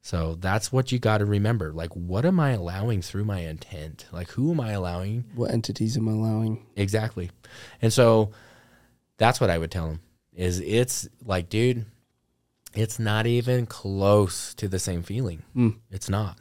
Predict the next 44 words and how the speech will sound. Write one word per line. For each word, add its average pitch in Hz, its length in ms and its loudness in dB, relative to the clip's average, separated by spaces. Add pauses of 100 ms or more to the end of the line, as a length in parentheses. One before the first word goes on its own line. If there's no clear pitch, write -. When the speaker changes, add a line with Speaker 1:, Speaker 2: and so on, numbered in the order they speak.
(100)
Speaker 1:
Like, 90 300 -2 (480)
and 98 260 0
I'm 107 240 4
super 117 400 0
grateful 98 380 0
that 92 140 0
I 90 40 2
was 87 160 -2
able 92 200 -2
to 92 120 -4
actually 87 220 -6
experience 82 500 -6
both 82 220 -12
sides, 85 500 -14 (200)
because 87 260 -8
now 98 320 -2
I 87 100 0
can 87 140 -6
be 85 80 -4
like, 82 240 -8
"Okay, 76 480 -12 (320)
like, 57 180 -14 (260)
whoa, 76 440 -8
like, 78 200 -10
there - 120 0
Speaker 2:
That's 82 120 0
cool. 143 100 8
Speaker 1:
actually 87 240 2
is 87 100 -2
a 82 100 -6
spiritual 80 400 -6
energetic 78 500 -8
exchange, 85 440 -6
whether 80 200 -6
you 76 280 -8
use 80 260 -6
it 80 160 -8
through 82 220 -10
proper 78 380 -10
intent 76 320 -10
or 85 80 -14
not." 78 360 -16
Speaker 2:
That's 127 200 -6
cool. 123 320 0